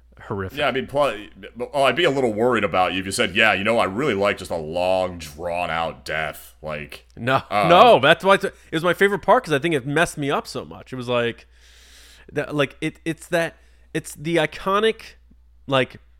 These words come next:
Speaker 1: horror movie line of,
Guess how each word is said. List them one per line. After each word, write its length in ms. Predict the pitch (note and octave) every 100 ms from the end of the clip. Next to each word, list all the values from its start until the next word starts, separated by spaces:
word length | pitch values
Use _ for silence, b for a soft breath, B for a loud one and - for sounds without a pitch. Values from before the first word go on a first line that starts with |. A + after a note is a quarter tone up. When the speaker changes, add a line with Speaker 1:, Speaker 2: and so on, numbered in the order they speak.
| - -
Speaker 1:
horror 480 | - D3+ D#3+ E3+ E3
movie 840 | D#3 E3 D#3+ D3+ D3 D3 C#3 - -
line 640 | A#2 A#2 A#2 B2 C3 C3 B2+
of, 540 | A#2 A2+ G2 -